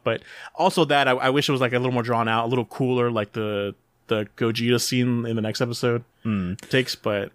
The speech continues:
Speaker 1: no, it's just, it's just, zzz, "No, I'm Super Saiyan four now." I hate the shot of, of it going from his pants up and his eyes are looking fucking over there.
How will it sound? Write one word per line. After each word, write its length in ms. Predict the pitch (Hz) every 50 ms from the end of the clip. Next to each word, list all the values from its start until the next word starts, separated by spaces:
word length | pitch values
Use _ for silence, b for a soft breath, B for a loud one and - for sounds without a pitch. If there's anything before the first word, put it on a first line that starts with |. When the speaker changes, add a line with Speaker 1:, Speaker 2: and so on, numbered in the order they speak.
| _ _
Speaker 1:
no, 140 | 120 135 160
it's 80 | 151 -
just, 120 | 156 -
it's 100 | 156 147
just, 300 | 160 175 147 - - -
zzz, 320 | 143 156 175 208 269 294 - - _ _ _ _ _ _ -
"No, 180 | 123 123 123 123
I'm 200 | 131 131 131 -
Super 180 | - 170 160
Saiyan 220 | 147 165 156 151 135
four 160 | - 156 147
now." 100 | 131 123
I 120 | 120 127 131
hate 200 | 160 196 196 -
the 60 | 156
shot 380 | - - - 139 123 117 107 - B B B B B B B B
of, 240 | - 127 120 - - -
of 140 | 127 113 127
it 80 | 117
going 220 | - 123 123 117 113
from 160 | - 123 117
his 120 | 110 -
pants 400 | - - - 143 143 151 - - - -
up 240 | 131 127 127 - - b b b b
and 140 | - 131 127
his 100 | 123 123 -
eyes 340 | - 127 127 139 147 151 135
are 80 | 131 131
looking 240 | 127 127 - 131 120
fucking 340 | - - 131 120 - 135 127
over 200 | 120 117 113 110
there. 440 | 113 113 110 104 95 98 101 -